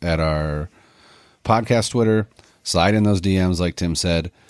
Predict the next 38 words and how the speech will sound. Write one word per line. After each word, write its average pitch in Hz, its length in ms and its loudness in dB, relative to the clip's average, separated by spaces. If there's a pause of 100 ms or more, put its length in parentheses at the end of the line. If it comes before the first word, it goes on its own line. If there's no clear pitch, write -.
(240)
Uh, 80 220 -2
we 92 100 0
wanna 98 200 2
interact 90 380 2
with 87 120 -4
you 85 80 -2
guys. 85 300 0
And 117 200 -4
hey, 151 200 2
if 85 200 -4
any 120 200 2
of 120 80 0
you 123 120 2
out 104 200 0
there 98 180 2
who 101 160 0
are 104 80 2
listening 80 560 0
want 87 360 0
to 92 100 -2
be 82 640 2
benefactors 82 920 -2
and, 80 640 0 (480)
uh, 76 320 0
just, 87 400 -2
you 107 180 0
know, 82 220 -2 (540)
support 101 500 0
us, 85 400 -2 (360)
uh, 82 260 0
monetarily 92 680 2
so 87 160 -2
that 80 280 -2 (100)
we 92 180 -4
don't 113 260 2
have 78 180 -2
to 80 100 -6
work, 76 320 -6